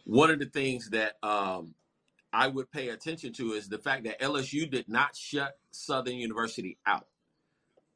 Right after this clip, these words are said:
L S U didn't do it. Texas Southern did it. So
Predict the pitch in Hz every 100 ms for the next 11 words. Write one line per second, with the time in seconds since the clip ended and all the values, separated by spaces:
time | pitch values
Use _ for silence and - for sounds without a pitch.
0 | - 127 139 120 151 131 98 85 76 -
1 | _ _ _ _ _ _ _ - 139 135
2 | 120 135 113 98 98 104 - - _ _
3 | _ _ _ _ _ _ _ _ - 127
4 | 113 107 98 95